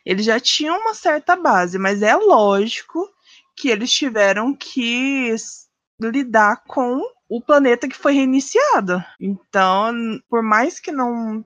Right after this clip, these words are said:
seja, eles não tenham partido do zero, nada tira o mérito deles, né?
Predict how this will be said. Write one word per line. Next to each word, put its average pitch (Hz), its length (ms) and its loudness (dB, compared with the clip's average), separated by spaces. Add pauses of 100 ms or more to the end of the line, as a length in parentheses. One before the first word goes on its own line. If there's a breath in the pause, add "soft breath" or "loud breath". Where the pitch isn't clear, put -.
(120)
seja, 190 640 -2 (380 loud breath)
eles 196 160 -4
não 214 200 -2 (200)
tenham 214 200 -4
partido 202 440 -2
do 196 160 -6
zero, 214 580 2 (400 loud breath)
nada 214 420 0
tira 311 280 -2
o - 20 -4
mérito 269 460 0
deles, 185 560 -2
né? 190 200 -6